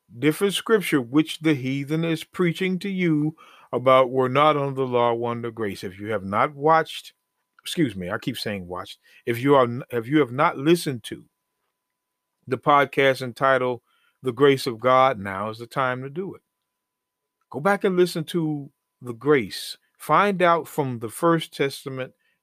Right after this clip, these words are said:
to the Second Testament what grace was and who it was given to. You will never, brothers and sisters, get that many scriptures about grace ever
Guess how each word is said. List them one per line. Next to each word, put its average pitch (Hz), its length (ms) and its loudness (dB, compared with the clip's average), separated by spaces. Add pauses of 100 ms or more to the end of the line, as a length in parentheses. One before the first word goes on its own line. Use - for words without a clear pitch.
to 143 100 -4
the 123 120 -10
Second 170 460 -4
Testament 113 640 -6 (340)
what 123 420 -2 (160)
grace 127 400 0
was 117 460 -2
and 170 140 0
who 107 220 -4
it 107 60 -8
was 151 200 -4
given 180 360 0
to. - 200 -14 (3500)
You 147 180 0
will 135 260 2
never, 135 760 2
brothers 127 420 2
and 120 120 -4
sisters, 139 440 -2
get 131 200 -6
that 165 200 -2
many 147 240 -6
scriptures 135 520 -4
about 120 380 -2
grace 117 460 -6 (720)
ever 123 420 -2